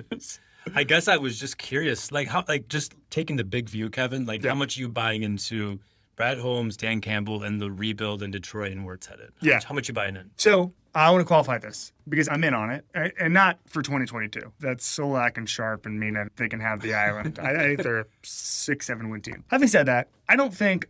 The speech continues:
Speaker 2: I, I, I use this analogy. I was looking through an Esquire magazine a couple months ago, and I saw, uh,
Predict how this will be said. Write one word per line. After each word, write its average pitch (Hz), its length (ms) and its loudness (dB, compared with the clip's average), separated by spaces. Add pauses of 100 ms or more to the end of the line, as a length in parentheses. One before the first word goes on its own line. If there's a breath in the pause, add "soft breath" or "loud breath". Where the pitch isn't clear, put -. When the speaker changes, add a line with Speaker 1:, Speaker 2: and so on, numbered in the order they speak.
Speaker 2:
I, 185 160 0
I, 202 140 0
I 214 40 2
use 269 220 4
this - 80 -4
analogy. 185 400 4
I 196 140 4
was 180 200 -2
looking 247 200 4
through 214 100 2
an 170 80 2
Esquire 160 340 4
magazine 127 440 2
a 151 40 -2
couple 165 200 -4
months 165 240 -2
ago, 170 260 2
and 143 100 -4
I 120 60 -2
saw, 139 380 2 (100)
uh, - 40 -4